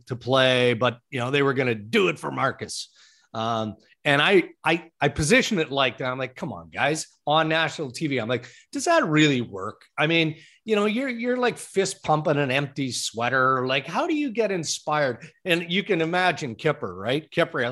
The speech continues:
ha, ha, ha, ha, on T V. That doesn't work. It's garbage, you know? And so we, we literally spent ninety seconds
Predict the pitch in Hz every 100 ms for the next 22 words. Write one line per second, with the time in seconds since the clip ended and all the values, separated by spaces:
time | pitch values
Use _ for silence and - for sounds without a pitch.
0 | 202 330 320 311 226 277 254 185 247 233
1 | 170 226 240 196 208 254 214 160 _ -
2 | 160 190 - - - 254 226 254 254 -
3 | 330 196 - - 247 185 208 139 98 139
4 | 262 226 - 185 127 104 _ - 131 107
5 | 196 143 113 98 - _ _ _ 214 202
6 | 190 202 180 165 - - - _ - 226
7 | 226 220 220 226 220 240 254 254 220 185
8 | - 180 151 147 170 156 131 - 139 135
9 | 143 120 - -